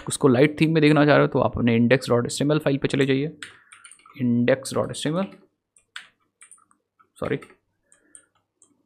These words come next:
not C S S, और यहाँ पे आप लाइट थीम कर दीजिए। इसको आप डायनामिकली भी चेंज कर सकते हो। यस, लाइट थीम में कुछ ऐसा बना है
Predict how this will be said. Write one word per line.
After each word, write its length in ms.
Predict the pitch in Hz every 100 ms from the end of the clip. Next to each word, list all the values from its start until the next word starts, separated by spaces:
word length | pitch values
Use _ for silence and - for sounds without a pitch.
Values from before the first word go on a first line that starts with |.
| _ - _ _ _ - _ _ _ _ - _ _ _ _ _ -
not 240 | 139 -
C 100 | 107
S 80 | 113
S, 180 | - - - - _ _ _ _ _ _ _ _ _ _ _ _ _ - _ - - _ _ _ _ - - - _ - - _ _ _ _ _ - - _ _ _ - _ - - _ - 104
और 440 | 101 92 - - - 120
यहाँ 220 | 135 156
पे 120 | 170
आप 140 | 170
लाइट 320 | 113 123 135 -
थीम 120 | 104
कर 140 | 101
दीजिए। 260 | 107 110 107 - - _ - - - _
इसको 220 | - -
आप 180 | 196 190 -
डायनामिकली 380 | 131 147 156 175
भी 80 | 170
चेंज 220 | 156 151
कर 80 | 147
सकते 180 | - -
हो। 60 | 208
यस, 300 | - - - 110
लाइट 240 | 139 -
थीम 100 | 135
में 100 | 139
कुछ 160 | 143 -
ऐसा 180 | -
बना 180 | 135 135
है 140 | 180